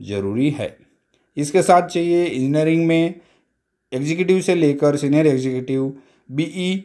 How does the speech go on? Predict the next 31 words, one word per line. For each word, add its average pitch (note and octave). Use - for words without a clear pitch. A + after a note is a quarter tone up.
या B2+
बीटेक D3
का D#3+
एक्सपीरियं-, D#3
अ, -
क्वालिफिकेशन D#3
चाहिए, D#3+
एक्सपीरियंस F3
चाहिए D3
चार D3
साल C#3
से -
आठ A#2
साल, D3
अ, B2
चार C#3+
से E3
आठ B2+
साल D3+
के D#3+
बीच D3
में, F3+
और C3+
उसको D#3
ओएसडी E3+
इक्विपमेंट, D3
एचपीएसी E3
प्लस E3
बीएमएस C3
ऑपरेशन D3
उसको C#3+